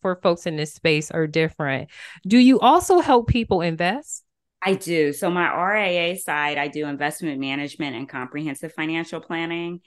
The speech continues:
Speaker 1: Mm-hmm.
Speaker 2: And so with my academy business, I'm unable to do investment management. So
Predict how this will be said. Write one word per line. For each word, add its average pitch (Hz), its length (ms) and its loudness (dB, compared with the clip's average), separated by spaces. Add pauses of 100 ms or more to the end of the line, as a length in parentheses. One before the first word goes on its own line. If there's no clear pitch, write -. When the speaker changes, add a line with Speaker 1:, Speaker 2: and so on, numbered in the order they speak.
(200)
Speaker 1:
Mm-hmm. 165 360 -6
Speaker 2:
And 165 120 -6
so 151 360 -2
with 151 260 -2
my 139 200 -2
academy 185 760 -2
business, 143 500 -4 (100)
I'm 135 380 -4
unable 160 420 -2
to 151 140 -10
do 143 240 -6
investment 127 480 -8
management. 127 640 -8
So 139 460 -4